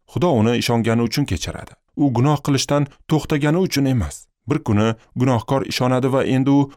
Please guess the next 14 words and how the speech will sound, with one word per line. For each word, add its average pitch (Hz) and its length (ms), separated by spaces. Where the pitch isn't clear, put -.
gunohkor 143 480
emas. 95 400
U 185 140
endi 123 340
iymonli. 107 520
Iso 95 320
bu 135 140
haqida 107 340
Matta 143 300
xushxabari 131 600
oltinchi 139 520
bobda 117 320
shunday 90 380
deydi: - 240